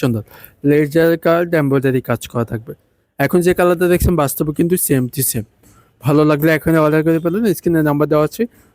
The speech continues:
ঘরে বসে cash on ডেলিভারিতে নিতে পারবেন। লং থাকবে আটচল্লিশ, যে কোনো হেলদি হোক বানিয়ে নিতে পারবেন। ব্যাক সাইড প্রিন্ট হবে, সিমিলার প্রিন্ট পাচ্ছেন। এতে হচ্ছে প্যানেল আর হাতে এক্সট্রা দেওয়া আছে। প্রিমিয়াম কোয়ালিটি সালোয়ার কাপড়টি পাচ্ছেন, এক কালারের ভিতরে থাকবে,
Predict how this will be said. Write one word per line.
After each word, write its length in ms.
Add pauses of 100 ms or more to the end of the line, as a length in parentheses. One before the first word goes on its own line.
(160)
ঘরে 200
বসে 260
cash 200
on 120
ডেলিভারিতে 460 (120)
নিতে 220
পারবেন। 240 (400)
লং 180 (120)
থাকবে 260 (200)
আটচল্লিশ, 400 (100)
যে 100
কোনো 200
হেলদি 200
হোক 140
বানিয়ে 260
নিতে 220
পারবেন। 240 (100)
ব্যাক 180
সাইড 220
প্রিন্ট 260
হবে, 140 (400)
সিমিলার 440
প্রিন্ট 220
পাচ্ছেন। 260 (160)
এতে 160
হচ্ছে 220
প্যানেল 280 (440)
আর 160
হাতে 280
এক্সট্রা 260
দেওয়া 180
আছে। 160 (500)
প্রিমিয়াম 320 (100)
কোয়ালিটি 360 (100)
সালোয়ার 300
কাপড়টি 320
পাচ্ছেন, 260 (100)
এক 140
কালারের 300
ভিতরে 240
থাকবে, 180